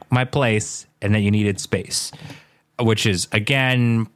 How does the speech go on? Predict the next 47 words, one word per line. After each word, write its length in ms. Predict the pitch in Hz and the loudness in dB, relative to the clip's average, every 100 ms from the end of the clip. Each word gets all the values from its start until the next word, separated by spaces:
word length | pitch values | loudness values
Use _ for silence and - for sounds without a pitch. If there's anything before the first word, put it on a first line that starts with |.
| _ | _
part 200 | - 123 | -2 0
of 60 | 110 | 2
the 80 | 107 | 2
reason 240 | 104 110 | 2 2
why 180 | 101 95 | 2 2
I'm 80 | 95 | 0
like, 180 | 92 | 0
I 120 | 104 104 | 0 0
think 180 | 110 | 0
he 140 | - 110 | 0 -2
just 260 | 104 - | -2 -2
thought 260 | - 101 - | -2 -2 0
better 360 | 98 95 90 92 | 0 2 2 2
of, 280 | 92 87 - | 0 -4 -4
of 180 | 104 90 104 _ _ _ _ _ _ | -2 -2 -6 _ _ _ _ _ _
going 240 | 117 101 95 | 0 2 2
to 60 | |
comfort 360 | - 107 - - | 0 -2 -2 -4
her 80 | 90 | -2
and 80 | 87 | -2
was 140 | 87 | 0
like, 220 | 98 90 95 | 0 0 0
"I, 100 | 95 | 0
I, 340 | 110 117 120 | 0 2 2
I 40 | |
just, 280 | 123 113 - | 2 0 0
I 80 | 107 | 0
thought 220 | - 151 | 2 2
you 60 | 131 | 2
needed 200 | 123 117 | 2 2
your 100 | 107 | 2
space." 400 | - 107 101 101 | 0 0 0 0
And 140 | 139 | 0
yeah, 280 | 180 285 220 | 2 0 0
like, 280 | 180 180 175 | 0 -2 -2
it 240 | 170 180 196 | -4 0 0
wasn't 400 | 196 185 185 - | 2 2 0 0
explicitly 560 | 151 - 165 160 139 | 0 0 0 2 0
stated, 520 | 127 - 123 123 113 - - - - _ - - | 0 0 0 0 -2 -6 -14 -20 -20 _ -12 -2
"Please 260 | 151 135 | 2 2
come 260 | - 143 127 | 2 2 4
and, 320 | 123 113 113 | 4 2 2
you 120 | 110 113 | 2 2
know, 120 | 110 | 2
emotionally 480 | 113 117 117 101 104 | 2 0 -2 -4 -4
comfort 520 | - 175 143 110 - | 0 0 2 0 0
me." 320 | 95 92 101 | -2 0 -2